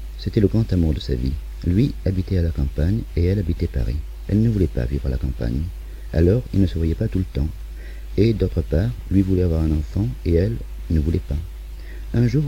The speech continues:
il était à la campagne. Elle devait aller le rejoindre. Et alors, elle sent quelque chose, une espèce d'intuition. Elle pense, il y a quelque chose qui se passe, je ne sais pas quoi. Elle est inquiète. C'était peu de temps, juste avant de le rejoindre.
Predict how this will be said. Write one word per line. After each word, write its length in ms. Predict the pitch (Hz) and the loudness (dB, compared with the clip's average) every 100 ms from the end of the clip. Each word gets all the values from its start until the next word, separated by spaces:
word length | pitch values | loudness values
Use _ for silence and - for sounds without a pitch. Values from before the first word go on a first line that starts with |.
| - - | -4 -4
il 120 | - 98 | 2 2
était 200 | 101 95 | 2 0
à 40 | |
la 60 | 82 | 2
campagne. 520 | 71 71 55 - 85 - - 90 | 0 0 0 0 -2 -4 -6 0
Elle 80 | 90 | 2
devait 200 | 90 95 | 4 4
aller 120 | 78 | 4
le 80 | 73 | 2
rejoindre. 420 | 92 69 73 82 - - - - - - - - - - - - - | 2 2 0 -2 -8 -10 -12 -12 -12 -12 -12 -12 -12 -12 -12 -12 -2
Et 200 | 120 123 | 2 4
alors, 220 | 95 120 113 | 6 4 2
elle 140 | 101 | 0
sent 220 | - 120 | 0 -2
quelque 240 | - - - | -2 -4 -4
chose, 380 | - 50 76 78 | -2 0 0 0
une 80 | |
espèce 260 | 78 - 76 | -2 -2 0
d'intuition. 500 | 82 80 71 - - - - - - - - - | 0 0 -4 -4 -4 -4 -6 -8 -10 -10 -10 -4
Elle 120 | 95 | -2
pense, 420 | - 95 104 - 90 | 0 0 0 -2 -4
il 80 | |
y 40 | 95 | -4
a 20 | |
quelque 220 | 92 - | -4 -6
chose 180 | - 98 | -6 -6
qui 80 | - | -4
se 100 | - - | -8 -6
passe, 380 | 60 87 98 - | -2 -2 -2 -6
je 80 | - | -2
ne 60 | 85 | -2
sais 100 | - | -2
pas 140 | 58 - | -6 -6
quoi. 180 | - 73 - - - - - - | -6 -6 -6 -10 -12 -12 -10 -6
Elle 100 | 78 | -2
est 60 | 85 | 0
inquiète. 300 | 76 67 71 - - - - - - - - - - | 0 0 -2 -6 -10 -12 -12 -12 -12 -12 -12 -12 -10
C'était 360 | - 117 120 117 - - - | -6 2 2 2 -2 -6 2
peu 100 | 147 | 2
de 80 | |
temps, 300 | 110 - 78 73 - - | 2 0 -2 -2 -6 -6
juste 220 | 92 131 | -4 -2
avant 140 | 80 78 | 0 2
de 80 | 78 | 2
le 100 | 69 | 0
rejoindre. 320 | 69 69 71 | 0 2 0